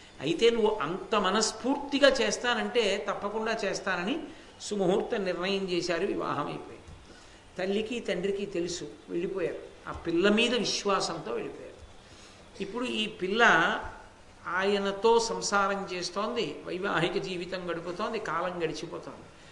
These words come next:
ఒక్కొక్క రోజు, ఒక్కొక్క రోజు దొర్లిపోతోంది. ఇక నాలుగు రోజులే వచ్చాయి, మూడు వందల అరవై ఒక్క రోజులు అయిపోయాయి,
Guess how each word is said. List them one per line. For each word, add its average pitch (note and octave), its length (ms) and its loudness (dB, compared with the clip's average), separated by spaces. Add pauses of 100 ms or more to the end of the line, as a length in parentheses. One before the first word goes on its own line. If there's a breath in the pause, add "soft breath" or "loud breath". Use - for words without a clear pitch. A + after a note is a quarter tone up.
(240 loud breath)
ఒక్కొక్క G#3+ 440 -4
రోజు, G#3 340 2
ఒక్కొక్క G3 480 -2
రోజు G#3+ 300 0
దొర్లిపోతోంది. F3 800 -2 (840 loud breath)
ఇక F3+ 120 0
నాలుగు F#3 560 4
రోజులే F#3 480 6
వచ్చాయి, F#3+ 340 2
మూడు F3 280 2
వందల F3 340 2
అరవై E3 500 -2
ఒక్క D#3+ 220 0
రోజులు D3+ 360 0
అయిపోయాయి, D3+ 400 -6